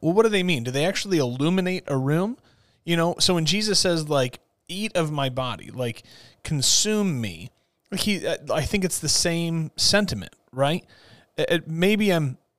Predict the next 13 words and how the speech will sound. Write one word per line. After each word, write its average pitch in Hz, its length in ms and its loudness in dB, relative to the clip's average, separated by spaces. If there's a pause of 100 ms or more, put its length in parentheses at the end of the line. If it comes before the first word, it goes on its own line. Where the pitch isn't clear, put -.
(100)
maybe 202 440 0
at 151 120 -2
even 180 220 -2
a 143 80 -2
deeper 151 460 -2
capacity 135 760 0
than, 117 300 -2
like, 113 200 -4
somebody 127 460 -2 (480)
who 131 160 0
lights 120 380 -2
up 123 80 -4
the, 104 360 -4